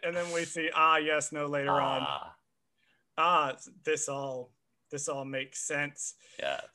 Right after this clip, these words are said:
Speaker 1: Crosshair, interestingly, so, so E S O two finds Omega down underneath. And Crosshair's response is not, "Bring the girl to me." It's not, "Take the girl into custody." It's, "Get the girl on a shuttle off-world."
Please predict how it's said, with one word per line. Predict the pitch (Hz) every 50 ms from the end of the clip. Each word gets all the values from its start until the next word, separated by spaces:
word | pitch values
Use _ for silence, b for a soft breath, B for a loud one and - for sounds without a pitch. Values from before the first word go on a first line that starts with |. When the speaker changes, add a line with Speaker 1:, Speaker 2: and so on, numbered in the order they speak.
| - - -
Speaker 1:
Crosshair, | 233 254 285 294 277 - 247 226 214 202 196 196 196 196 - - _ _ _ _ -
interestingly, | 254 320 339 285 302 - - 233 214 208 202 196 180 170
so, | - - 185 180 180 180 185 185
so | - - 185 180 - -
E | 226 247
S | 262 254 247 -
O | 208 190 170
two | - - 185 165 156 147
finds | - - - - - 160 156 156 160 160 156 151 151 151 143 - - - -
Omega | 143 139 139 135 131 127 123 120 120 117 - -
down | 147 139 139 143 143 139 143
underneath. | - 135 139 135 131 127 123 127 127 123 135 135 - - _ _ b b b b b b b b b _ -
And | 180 185 175 160
Crosshair's | - - - 254 262 277 262 - 226 214 202 196 170 180
response | 170 - - - 180 180 175 160 -
is | 156 143 147
not, | 151 147 165 - - -
"Bring | 175 180 190
the | 185
girl | 165 170 170 175 180
to | 190
me." | 180 165 143 151 156 143 - _ _ _ _ _ _ _ _ _ _ _ _ _ _ _ _ _ _ _ _ _ _ _ -
It's | 156 147 -
not, | 165 156 165 -
"Take | - 175 170 156
the | 185 170
girl | 175 175 175 180
into | 180 175
custody." | 175 - 165 156 143 - - 139 139 131 131 123 123 - _ _ _ _ _ _ _ _ _ _ _ _ _ _ -
It's, | 170 151 143 139 135 - - - - - - _ _ _ _ _ _ _ - 151 135
"Get | - 170 160 151 -
the | 170
girl | 151 160 151 147 143
on | 139 139
a | 131
shuttle | - - 139 127 127 127
off-world." | 123 127 120 117 - - 120 110 - - - -